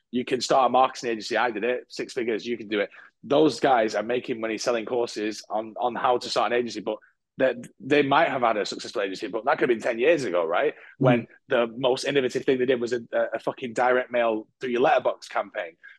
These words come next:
Speaker 1: So ju-, just because they did it then doesn't mean they know what they're doing now either. So
Speaker 2: Yeah.
Speaker 1: just be really aware of falling foul of the, the, there's a shortcut, there's an easy way, there's get rich quick and all this sort of stuff, because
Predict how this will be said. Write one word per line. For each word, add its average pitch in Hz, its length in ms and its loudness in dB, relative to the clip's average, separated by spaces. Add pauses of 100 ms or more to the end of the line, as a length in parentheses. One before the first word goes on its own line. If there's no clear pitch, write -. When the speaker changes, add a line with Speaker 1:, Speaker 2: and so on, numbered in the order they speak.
(220)
Speaker 1:
So 139 160 2
ju-, 131 140 -4
just 151 200 -4
because 151 200 2
they 143 60 2
did 139 160 4
it 131 100 0
then 147 160 2
doesn't 135 180 -4
mean 131 100 -6
they 127 100 -2
know 131 100 0
what 131 60 -2
they're 127 180 0
doing 127 80 -2
now 156 180 2
either. 151 260 2
So 131 220 -2 (260)
Speaker 2:
Yeah. 107 140 -2 (280)
Speaker 1:
just - 220 -8
be 160 140 4
really 160 360 4
aware 147 360 2
of - 80 -8
falling 127 300 -2
foul 127 380 0
of 107 140 -6
the, 117 320 -6
the, 123 120 -8 (120)
there's 123 220 -8
a 123 80 -6
shortcut, 127 640 -4
there's 117 160 -4
an 123 80 -10
easy 123 240 -4
way, 107 340 2
there's 107 360 -2 (380)
get 120 220 -2
rich 127 260 -2
quick - 200 -2
and 139 80 -2
all 143 80 4
this 165 180 2
sort 139 140 2
of 104 80 -6
stuff, 107 160 -4
because - 380 -6